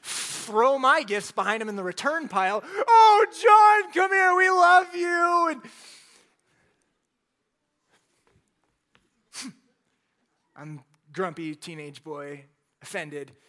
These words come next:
and jealous because I was working so hard to receive love and affirmation, and somebody else got it just by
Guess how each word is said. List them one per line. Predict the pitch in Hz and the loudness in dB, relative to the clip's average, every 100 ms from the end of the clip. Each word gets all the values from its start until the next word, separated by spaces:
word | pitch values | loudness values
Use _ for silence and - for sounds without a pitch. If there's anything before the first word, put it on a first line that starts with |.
| _ _ _ _ _ _ 147 | _ _ _ _ _ _ -20
and | 165 139 131 _ _ 131 | -20 -20 -20 _ _ _
jealous | 165 151 123 117 - - _ _ _ _ _ _ _ _ _ 156 | -14 -14 -16 -20 -20 -20 _ _ _ _ _ _ _ _ _ -20
because | 160 175 156 | -14 -14 -10
I | 180 | -8
was | 190 160 131 - 139 | -8 -12 -16 -20 -8
working | 226 226 190 | -8 -6 -12
so | 175 208 170 | -12 -12 -10
hard | 170 151 170 | -10 -10 -12
to | 160 | -14
receive | 151 143 185 165 147 | -18 -16 -16 -16 -16
love | 147 151 151 | -16 -16 -18
and | 147 139 131 | -20 -20 -20
affirmation, | 139 147 - 143 147 143 165 | -20 -20 -20 -20 -18 -18 -18
and | 147 | -20
somebody | 135 190 165 156 | -18 -16 -14 -10
else | 180 180 | -10 -10
got | - 143 | -14 -14
it | 151 - _ _ _ _ _ | -14 -16 _ _ _ _ _
just | 151 - | -20 -18
by | 147 143 147 | -16 -16 -18